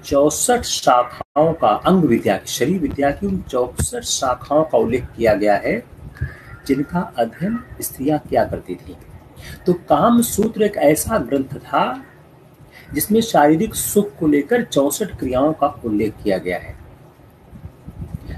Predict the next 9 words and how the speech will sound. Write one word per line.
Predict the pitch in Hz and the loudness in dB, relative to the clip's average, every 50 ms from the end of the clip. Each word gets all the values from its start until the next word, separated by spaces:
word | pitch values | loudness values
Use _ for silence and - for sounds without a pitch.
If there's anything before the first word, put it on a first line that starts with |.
| - - - | -10 -6 -2
और | 135 147 165 - - - | 0 0 0 0 -2 -4
उसका | 151 - - - - 226 | -4 -4 -4 -6 -6 -4
अध्ययन | 233 - - - 131 127 123 - 175 226 208 | -4 -4 -2 -2 -2 -2 -4 -4 -4 -4 -4
पुरुष | - - - 139 143 170 - - - | -6 -6 -2 -2 -2 -2 -2 -8 -10
तक | - 175 - - | -10 -8 -4 -4
ही | 151 | -4
सीमित | - - - 123 117 113 113 - - | -2 -2 -2 -2 -2 -2 -4 -4 -4
न | 147 | -4
था, | 156 - - 104 104 - | -4 -4 -4 -4 -4 -4